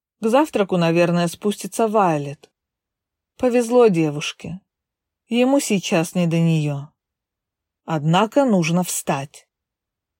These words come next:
Первая попытка отозвалась помутнением в глазах. Дав себе отдышаться, Ильер повторил усилие. На этот раз успешно.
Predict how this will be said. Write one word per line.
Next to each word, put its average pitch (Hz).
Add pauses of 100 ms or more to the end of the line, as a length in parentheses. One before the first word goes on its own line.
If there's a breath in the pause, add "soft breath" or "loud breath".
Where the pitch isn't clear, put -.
(160)
Первая 180
попытка 180
отозвалась 240
помутнением 170
в 160
глазах. 156 (840)
Дав 180
себе 170
отдышаться, 160 (380)
Ильер 170
повторил 233
усилие. 151 (640)
На 151
этот 180
раз 254
успешно. 160